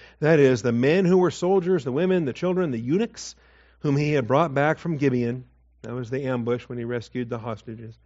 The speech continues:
So they went and stayed in, you ever heard of this place? Probably not. Geruth Chimham, or Himham.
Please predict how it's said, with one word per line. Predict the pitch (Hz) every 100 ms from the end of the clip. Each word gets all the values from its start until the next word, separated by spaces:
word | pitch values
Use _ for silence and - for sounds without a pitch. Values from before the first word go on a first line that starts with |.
| _ _ _ _ _ _ _
So | - 156
they | 147 139
went | 131 170 226 208
and | 165
stayed | 143 - 170 190 190
in, | 185 151 151 143 143 165
you | 170
ever | 175
heard | 180
of | 175
this | 185
place? | 208 202 190 - _ _ _
Probably | 127 120
not. | 113 120 127 _ - - 156
Geruth | 120 147 123 156 226 226 - - - _ _ _ _ _ _ _ _ _ _ _
Chimham, | - 196 131 117 110 104 104 - _ _ _ _ _ _ _ _ _ -
or | 117 113 -
Himham. | 156 151 143 127 110 - 123 110 107 98